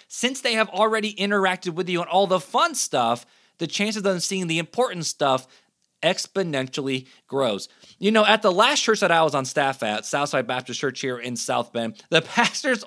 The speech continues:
oldest daughter, uh, she's out of co-, I, I think, yeah, she's out of college now. She's getting her life together. It's, it's super cool to watch her grow up. She was one of my first students to graduate out of my student ministry.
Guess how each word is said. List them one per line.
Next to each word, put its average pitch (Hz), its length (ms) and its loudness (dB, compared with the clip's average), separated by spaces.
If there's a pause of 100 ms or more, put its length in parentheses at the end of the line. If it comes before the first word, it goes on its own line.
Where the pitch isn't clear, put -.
oldest 185 420 2
daughter, 120 380 2 (300)
uh, 135 240 4
she's 214 440 -2
out 190 200 6
of 196 100 0
co-, - 140 -2
I, 180 200 4
I 185 100 4
think, 320 220 -8
yeah, 175 140 6
she's 240 180 -4
out 208 160 6
of 208 80 0
college 180 380 2
now. 156 360 2
She's 190 200 -4
getting 196 160 -2
her 185 80 2
life 175 260 2
together. 170 520 2
It's, 160 160 -2
it's 175 160 0
super 190 220 -2
cool 185 180 0
to 156 80 2
watch 156 180 2
her - 60 -6
grow 147 180 2
up. 151 80 0
She 190 140 0
was 196 120 4
one 175 140 2
of 165 60 0
my 139 120 2
first 175 340 -2
students 160 320 -4
to 151 60 -10
graduate 131 420 -2
out 120 140 -2
of 123 80 -4
my 120 100 -4
student 120 340 -6
ministry. 117 420 -8